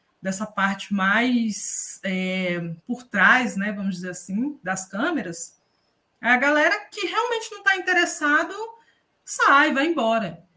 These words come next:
E aí, às vezes, alguém fala assim, "Ah, mas aí, poxa, você vai perdendo, você vai perdendo." Cara, é isso que eu quero.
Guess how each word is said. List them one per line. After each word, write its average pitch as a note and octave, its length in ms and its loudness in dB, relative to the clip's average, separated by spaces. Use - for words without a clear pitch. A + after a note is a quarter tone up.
E G3 140 -2
aí, A3 100 4
às B3 160 4
vezes, C#4+ 160 0
alguém D#4+ 220 0
fala D#4+ 200 0
assim, C4+ 200 -2
"Ah, C#4+ 240 2
mas B3+ 180 0
aí, C#4 400 -2
poxa, C4 300 -4
você B3+ 140 -4
vai B3+ 180 -4
perdendo, B3+ 760 -2
você B3 160 -2
vai B3 180 -4
perdendo." B3 580 -4
Cara, G3 760 -2
é B3+ 140 -2
isso D4+ 180 2
que F#4+ 80 -8
eu G4 60 -8
quero. C4+ 520 -2